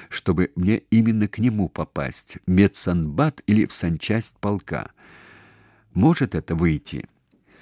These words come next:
«Зависит от должности и натуры генерала. Вы сперва до Ташкента доберитесь».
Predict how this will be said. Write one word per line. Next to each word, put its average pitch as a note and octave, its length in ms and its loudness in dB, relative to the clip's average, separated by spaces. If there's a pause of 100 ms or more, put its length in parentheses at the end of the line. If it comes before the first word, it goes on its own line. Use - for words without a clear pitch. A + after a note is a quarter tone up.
(300)
«Зависит F2+ 640 2
от F#2+ 240 0
должности F2+ 720 0
и B2 260 2
натуры F#2 500 2
генерала. E2 880 0 (440)
Вы G#2+ 320 4
сперва G#2 520 0
до G2 220 2
Ташкента F#2 920 -2
доберитесь». D2 840 -6